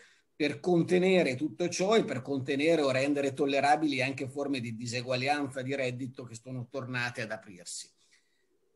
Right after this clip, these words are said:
Eh, una volta che quel meccanismo è saltato, è rimasto il debito, ma <laughs> non c'è stata più la possibilità di consumare.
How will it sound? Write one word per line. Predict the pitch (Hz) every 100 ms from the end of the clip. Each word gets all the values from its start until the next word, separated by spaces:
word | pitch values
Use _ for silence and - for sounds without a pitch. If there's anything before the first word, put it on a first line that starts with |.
| _ _
Eh, | - 123
una | 139 185
volta | 185 226 220 185
che | 175
quel | 175 175
meccanismo | 170 170 175 175 190 214 185
è | 160
saltato, | 160 160 135 165 147 110 - 127 127 _ _ _ -
è | 139
rimasto | 147 151 170 - -
il | 165 156
debito, | 160 180 196 202 196 208 214
ma | 165
<laughs> | 127 135 127 - 151 127
non | 170 160
c'è | 135 151
stata | 160 160 127
più | 170
la | 170
possibilità | 139 127 127 127 - 131
di | 127
consumare. | 113 110 - 107 98 85